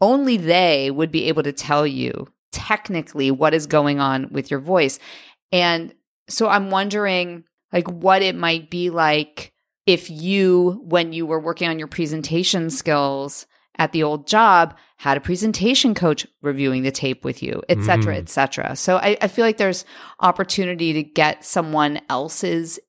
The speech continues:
Speaker 1: input.
Speaker 2: Totally.
Speaker 1: Another good use for the tape.
Speaker 2: If nothing else, they're going to look at it without all of your baggage that you're looking at it with.
Speaker 1: Exactly.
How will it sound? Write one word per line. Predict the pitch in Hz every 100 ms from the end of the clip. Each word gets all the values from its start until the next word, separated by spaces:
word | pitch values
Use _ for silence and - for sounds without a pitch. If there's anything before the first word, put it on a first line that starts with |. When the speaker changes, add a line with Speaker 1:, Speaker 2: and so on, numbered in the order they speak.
| -
Speaker 1:
input. | 156 170 - 311 - - - - _ _ _ _
Speaker 2:
Totally. | - - 143 151 143 101
Speaker 1:
Another | 175 175
good | 165 170
use | 156 151 147
for | -
the | -
tape. | - - - - - - _ _ _ -
Speaker 2:
If | 165 -
nothing | 165 165 180
else, | 135 135 - - _ _
they're | 160 117 139
going | 120 135 143
to | - 147
look | 113 123
at | 139
it | 107 - _ _
without | 110 120 117 120 127
all | 127 127
of | 104
your | 104 104
baggage | 101 95 90 92 -
that | 107
you're | 95 92
looking | 90 - 110
at | 104
it | -
with. | - - - - _
Speaker 1:
Exactly. | 160 - - 143 127 - - 113 -